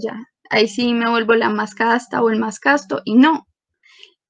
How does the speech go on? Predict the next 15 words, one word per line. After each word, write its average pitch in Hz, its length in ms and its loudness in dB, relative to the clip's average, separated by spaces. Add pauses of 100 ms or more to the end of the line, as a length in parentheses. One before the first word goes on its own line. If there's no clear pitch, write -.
(360)
Eso 247 200 0
ya 269 180 4
tiene 294 240 4
que 302 120 -2
ser 285 160 4
una 285 260 4
decisión 233 560 -2
de 240 100 -2
cada 262 240 0
uno 262 260 4
desde 214 380 -6
antes. 254 680 0 (680)
Por 247 140 2
eso 240 200 2
la 269 340 2